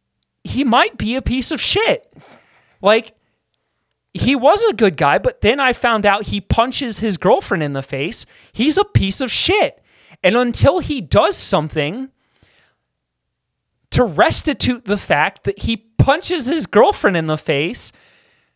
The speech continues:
and, like, stops, recognizes that that's evil, devotes himself to not punching his girlfriend in the face anymore, and on top of not just not punching his girlfriend in the face anymore, decides to be a guy that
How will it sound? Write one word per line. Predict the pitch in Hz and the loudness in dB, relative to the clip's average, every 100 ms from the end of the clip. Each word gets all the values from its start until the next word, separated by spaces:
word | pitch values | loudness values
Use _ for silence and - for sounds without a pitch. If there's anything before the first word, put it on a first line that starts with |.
| _ _ | _ _
and, | 175 | -2
like, | 208 208 | -2 -2
stops, | - - - 180 254 - - - _ _ _ _ _ | -2 -4 0 0 0 -4 -8 -8 _ _ _ _ _
recognizes | 160 277 349 233 247 240 220 202 | 2 2 0 -4 -2 -2 -4 -6
that | 214 | -4
that's | 220 208 208 | 0 0 -2
evil, | 196 180 156 156 208 _ _ _ _ | -6 -6 -2 -2 -2 _ _ _ _
devotes | 143 208 202 370 - | -2 2 2 2 0
himself | 294 226 - 185 185 - | -4 -2 0 2 2 0
to | - | -4
not | 185 175 254 - | 0 0 -2 -2
punching | - 247 277 214 | -2 -2 -4 -2
his | 214 | -4
girlfriend | 170 196 254 214 | 2 0 2 -4
in | 175 | -4
the | 156 | -6
face | 147 165 151 | -4 -6 -4
anymore, | 156 147 139 127 135 196 - - - _ _ | -6 -8 -8 -4 -4 -4 -10 -20 -20 _ _
and | 262 403 277 220 240 277 | 0 2 2 2 0 0
on | 196 226 | 0 0
top | 220 - 302 370 | 0 2 2 2
of | 277 147 | -2 -4
not | 160 214 320 208 | 0 2 0 -6
just | - 226 - | -2 0 0
not | 190 196 - | 0 0 0
punching | 196 180 180 | -6 -6 -6
his | 156 | -8
girlfriend | 131 143 139 139 | -4 -6 -6 -12
in | |
the | 135 | -12
face | 139 135 - | -12 -12 -12
anymore, | 131 143 - - _ | -8 -10 -10 -20 _
decides | 190 220 - 208 269 311 - | -2 -2 0 0 0 -4 -8
to | - | -10
be | 180 208 | -6 -6
a | |
guy | 180 180 175 | -2 0 0
that | 185 160 180 | -2 -8 -14